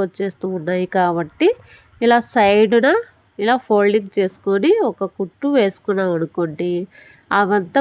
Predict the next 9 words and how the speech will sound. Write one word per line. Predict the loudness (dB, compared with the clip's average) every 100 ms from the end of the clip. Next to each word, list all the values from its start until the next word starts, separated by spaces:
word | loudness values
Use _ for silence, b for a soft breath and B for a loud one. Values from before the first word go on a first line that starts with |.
| 0
బయటికి | 0 0 -2 -2 -2
పోగులు | 0 2 0 0
పోగులు | 0 0 2 2 0
మొత్తం | -4 -2 0 2
అలాగ | 2 0 0
రాకుండా | 0 -2 -8 -6 -2 -2 -4 b b b _
మనకి | -2 -2 0 2 2 0 _ 2
నీట్‌గా | 4 4 2 0 -2
ఉంటుందండి. | -4 -8 -4 -4 -2 0